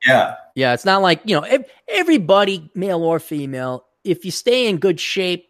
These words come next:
Speaker 2: you're gonna be, like, at least an eight. <clears throat> But then there's actual facial beauty, or in the case of guys, male handsomeness, you know, like, uh, oh,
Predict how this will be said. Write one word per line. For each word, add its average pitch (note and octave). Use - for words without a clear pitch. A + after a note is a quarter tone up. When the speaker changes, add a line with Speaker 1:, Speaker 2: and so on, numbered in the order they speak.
Speaker 2:
you're D#3+
gonna E3
be, D3+
like, C3+
at C3+
least D3
an C3
eight. C#3+
<clears throat> -
But D#3
then F3+
there's E3
actual D#3
facial D#3+
beauty, D#3
or B2+
in A#2+
the A#2+
case C3+
of -
guys, A#2
male B2+
handsomeness, C3
you C#3+
know, A#2+
like, A#2
uh, G#2
oh, C#3